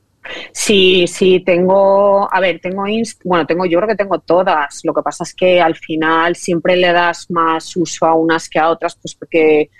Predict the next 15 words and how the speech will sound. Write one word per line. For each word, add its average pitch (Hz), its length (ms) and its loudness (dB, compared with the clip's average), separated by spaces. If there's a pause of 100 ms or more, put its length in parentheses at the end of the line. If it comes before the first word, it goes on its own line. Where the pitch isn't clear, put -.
(200)
te 170 100 -2
sientes 165 300 -2
más 165 200 -2
cómoda 196 840 2
o 165 320 4
hablas 165 360 -2
más. 185 240 0
Sí, 180 260 -4
tengo 160 240 0
YouTube, 220 640 2 (500)
tengo 185 920 2
Facebook, 226 760 -2 (500)
eh, 185 360 2
tengo 170 240 -4
TikTok - 600 -4